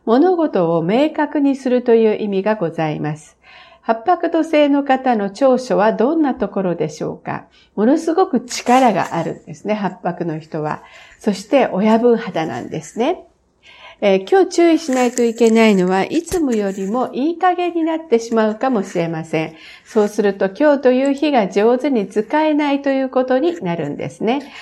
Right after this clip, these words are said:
そんな時には、良い方位として、東と西がございます。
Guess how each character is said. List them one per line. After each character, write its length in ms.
そ 160
ん 80
な 120
時 340
に 100
は、 240
良 160
い 80
方 300
位 80
と 160
し 140
て、 320
東 640
と 200
西 420
が 200
ご 180
ざ 200
い 80
ま 160
す。 200